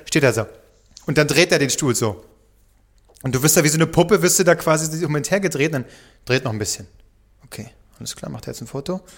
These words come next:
Nee, hat er noch nicht im Hintergrund. Er dreht noch mal. So, guckt er. Okay, dann fummelt er hinten an meinen Haaren rum. So, macht ein bisschen Spray noch rein, dass das ordentlich liegt. Okay, Foto.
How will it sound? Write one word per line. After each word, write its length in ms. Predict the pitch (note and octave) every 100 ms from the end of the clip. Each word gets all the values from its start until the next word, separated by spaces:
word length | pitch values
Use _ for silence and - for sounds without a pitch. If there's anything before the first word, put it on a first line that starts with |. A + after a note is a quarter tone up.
| - -
Nee, 240 | A#2+ D3 A3
hat 120 | A3+
er 40 |
noch 120 | G#3
nicht 140 | G3+ F#3
im 60 |
Hintergrund. 280 | C3+ A2 G#2
Er 60 | B2+
dreht 240 | B2+ D3+
noch 120 | C#3+ A2+
mal. 160 | F#2+ - - _ _ _ _ _
So, 160 | - G#2+
guckt 280 | - - F#3+
er. 120 | F#3 - -
Okay, 240 | - D3+
dann 160 | A#2+ C3+
fummelt 300 | - F3+ F3
er 80 | E3
hinten 160 | F3+
an 80 | D#3+
meinen 160 | C#3+ C3+
Haaren 200 | E3 F3+
rum. 240 | A2+ G#2 - - - -
So, 240 | - F#2+ F#2 -
macht 140 | B2+
ein 20 | -
bisschen 200 | - A#2+
Spray 240 | - C#3+
noch 200 | D#3+ C#3
rein, 120 | G#2
dass 140 | G#2 -
das 100 | -
ordentlich 320 | C3 A2+ A2
liegt. 300 | D3 - - _ _ _
Okay, 320 | - - A2 F2+
Foto. 460 | - C#3 - F#2